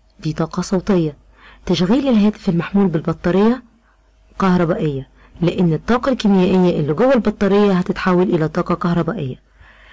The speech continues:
فتاة تمشي بحذاء تزلج على ممشى، طاقة حركية. استخدام الجسم الجلوكوز للحصول على الطاقة، طاقة كيميائية الناتجة من الأكل،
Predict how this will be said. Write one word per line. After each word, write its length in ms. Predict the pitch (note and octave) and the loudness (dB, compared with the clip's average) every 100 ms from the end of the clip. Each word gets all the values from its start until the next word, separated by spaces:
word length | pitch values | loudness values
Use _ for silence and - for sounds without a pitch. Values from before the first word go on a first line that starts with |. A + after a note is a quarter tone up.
| _ | _
فتاة 300 | - E3 B3+ | -6 -2 0
تمشي 320 | C4 A3+ - | 0 -2 -4
بحذاء 400 | - - E3 G3+ | -8 -4 0 0
تزلج 520 | G#3+ F#3 F#3+ F#3+ E3 | 0 0 2 2 0
على 220 | D#3+ D#3 D3+ | 0 -2 0
ممشى، 400 | F3+ G3 B3+ B3 - _ _ - | 0 0 -2 -4 -10 _ _ -4
طاقة 260 | D#3 D#3 | -4 -2
حركية. 600 | E3 - E3 D#3+ D#3+ C3+ C3 _ _ _ _ - | -4 -2 -2 -2 -4 -4 -10 _ _ _ _ -14
استخدام 460 | - F3 D#3+ F#3 | -6 -4 2 2
الجسم 340 | F3+ D#3 G3 F#3+ | 2 0 0 0
الجلوكوز 580 | D#3 D#3+ D#3 A3 B3+ G3 | 0 -2 0 0 2 0
للحصول 440 | D#3+ - - E3 | -2 -6 -2 0
على 180 | D3+ D3 | 0 -4
الطاقة، 420 | - G3+ G3+ B3+ - _ - - | -2 -2 0 -6 -6 _ -16 -4
طاقة 240 | F#3 D#3+ | -4 -4
كيميائية 720 | - D3+ D3 D3+ G#3+ A#3 A3 | -8 -6 -4 0 4 4 2
الناتجة 400 | E3 E3+ D#3+ F3 | 0 -2 0 0
من 180 | E3+ F3+ | 2 2
الأكل، 420 | E3 - - - | 0 -4 -10 -16